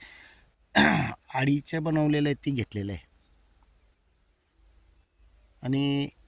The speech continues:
एका वेळेला त्या all in म्हणजे चोवीस, काय ते नाही, तीन एक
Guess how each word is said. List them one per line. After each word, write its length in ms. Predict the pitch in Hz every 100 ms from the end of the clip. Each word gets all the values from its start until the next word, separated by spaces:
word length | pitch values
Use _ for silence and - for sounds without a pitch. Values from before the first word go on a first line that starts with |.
| - _ _ _ _ _ _ _ _ _ - _ _ _ -
एका 260 | 135 143 147
वेळेला 400 | 143 143 143 143
त्या 540 | - 147 143 135 135 - _ _ - 139
all 180 | 151
in 140 | 151 151 151
म्हणजे 440 | 147 117 123 131 139 -
चोवीस, 580 | 143 135 143 147 -
काय 360 | - - - 110
ते 340 | 117 113 113
नाही, 480 | 104 - _ 104 101 104 - - - _
तीन 140 | 135
एक 100 | 139